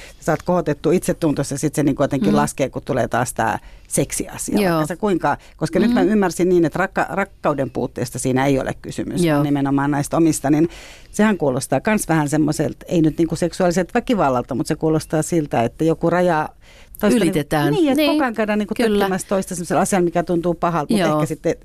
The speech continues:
Speaker 1: ei tiedetä
Speaker 2: Mm.
Speaker 1: sitä edes, mut et
Speaker 2: Nimenomaan, joo. Usein siellä se on oire, jonka takana on yleensä jotakin muuta. Se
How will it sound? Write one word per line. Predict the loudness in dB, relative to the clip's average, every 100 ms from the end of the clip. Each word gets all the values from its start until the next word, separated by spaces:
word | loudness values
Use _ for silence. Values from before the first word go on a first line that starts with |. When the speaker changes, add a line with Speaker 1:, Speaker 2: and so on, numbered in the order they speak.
| -4
Speaker 1:
ei | -4 2
tiedetä | 2 2 2 4
Speaker 2:
Mm. | 2
Speaker 1:
sitä | 0 -8
edes, | -6 -6 -6
mut | -6
et | -8 -12 -6
Speaker 2:
Nimenomaan, | 0 2 2 2 2 2 2 2
joo. | 0 -2 -8 -4
Usein | 0 2 2 2
siellä | 0 -2 -4
se | -2
on | -2 0
oire, | 0 2 0
jonka | -2 -2 -2
takana | -4 -2 0 0
on | 2
yleensä | 2 2 2 0
jotakin | 0 0 -2 0
muuta. | 0 2 -2 -4 -10 -20 -20 -20 -20 -20 -20 -16
Se | -8